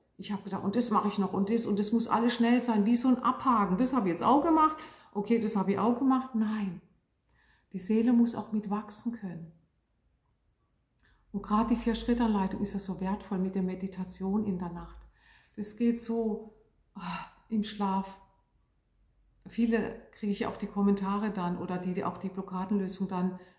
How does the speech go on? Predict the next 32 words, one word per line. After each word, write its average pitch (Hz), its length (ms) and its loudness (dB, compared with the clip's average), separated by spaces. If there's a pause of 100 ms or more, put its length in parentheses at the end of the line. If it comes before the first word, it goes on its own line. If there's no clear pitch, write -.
(120)
mit 208 260 2
integrieren 208 600 2
natürlich. 175 720 -4 (420)
Die 196 60 -6
sagen 196 360 0
ja 190 120 0
auch, 196 100 -10
wie 202 140 2
wertvoll 190 340 -2
die 180 80 -8
Vier-Schritt-Anleitung 180 840 -4
ist. 196 180 -2
Oh, 202 120 2
und 202 280 2
das 208 160 -2
habe 202 160 -2
ich 202 140 -2
jetzt, - 400 -6
das 233 120 0
ist 240 180 -2
so 262 120 -2
schön, 262 520 -2
da 214 120 0
merke 208 260 4
ich, 208 140 -2
wie 214 120 0
ich 208 100 -2
da 233 100 0
eine 226 120 2
Ruhe 240 380 4
reingekriegt 196 640 -2
habe, 190 160 -10